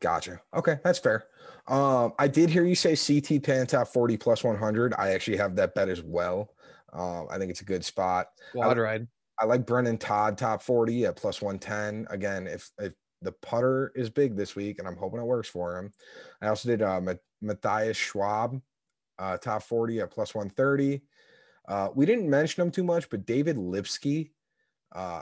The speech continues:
Speaker 1: he's top fifty in strokes gained approach, and he's top seventy-five in strokes gained putting.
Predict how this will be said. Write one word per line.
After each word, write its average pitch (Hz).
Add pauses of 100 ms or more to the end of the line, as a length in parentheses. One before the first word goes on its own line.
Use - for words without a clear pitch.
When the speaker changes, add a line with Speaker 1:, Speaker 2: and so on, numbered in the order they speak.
Speaker 1:
he's -
top 165
fifty 139
in 113
strokes 98
gained 107
approach, 98
and 92
he's 85
top 95
seventy-five 95
in 85
strokes 90
gained 92
putting. 110